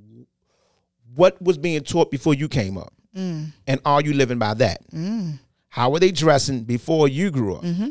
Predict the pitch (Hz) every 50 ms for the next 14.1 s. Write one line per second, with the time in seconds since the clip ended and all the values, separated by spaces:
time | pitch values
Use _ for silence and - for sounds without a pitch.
0 | - _ - 127 127 131 139 139 143 151 156 147 147 - 220 190 135 135 110 90
1 | 107 107 95 92 90 76 85 80 - 165 160 151 143 147 135 - - - _ _
2 | _ _ _ _ _ _ _ _ _ _ _ _ _ _ _ _ _ 117 123 139
3 | 156 185 196 165 185 180 170 151 - 202 214 202 - - 160 120 110 - - 135
4 | 131 - 139 127 117 113 - - 117 113 123 120 117 120 - 117 110 113 - -
5 | 107 95 - - - 170 175 165 160 160 143 135 135 - - 147 151 - _ _
6 | _ _ - - 156 147 123 117 143 165 170 160 139 175 - - 170 170 170 160
7 | - 139 135 123 - 139 123 131 160 160 170 165 185 - - 160 127 123 120 131
8 | 123 - - - _ - 131 131 123 127 - 175 165 151 135 123 113 101 - -
9 | - _ _ 123 131 131 - - _ _ _ - 131 143 156 139 - - - 135
10 | 131 139 - - _ - - - - _ _ _ _ - 165 160 180 - - 156
11 | 143 - 143 127 135 131 127 - - 160 175 131 113 107 - - _ _ _ _
12 | - 104 117 107 104 101 - - 165 170 190 - - - - - - - _ _
13 | _ _ _ _ _ _ _ _ _ _ _ _ _ _ _ _ _ 127 131 120
14 | 117 -